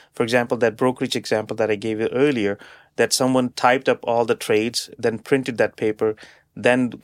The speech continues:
I got the paper, then I had to re-enter that t-, paper, that, those trades in an Excel spreadsheet or something like that.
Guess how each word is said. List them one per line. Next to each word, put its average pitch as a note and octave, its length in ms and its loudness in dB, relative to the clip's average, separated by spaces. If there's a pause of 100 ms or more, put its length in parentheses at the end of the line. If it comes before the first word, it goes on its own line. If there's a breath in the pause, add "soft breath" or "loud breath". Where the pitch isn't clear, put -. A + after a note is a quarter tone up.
I A2 160 4
got A2 220 0
the A2 80 -2
paper, G#2+ 300 -4
then A#2+ 180 0
I B2 80 2
had B2 100 -2
to B2 80 -4
re-enter B2 420 0
that A2 220 -2
t-, - 100 -10
paper, A2+ 340 -4 (160)
that, A2 380 0
those A2+ 220 0
trades A2 380 -2
in A2 120 -4
an G#2+ 120 -4
Excel A2 340 -2
spreadsheet A2 580 -4
or G#2+ 60 -10
something - 280 -10
like A2+ 200 -8
that. D#3 240 0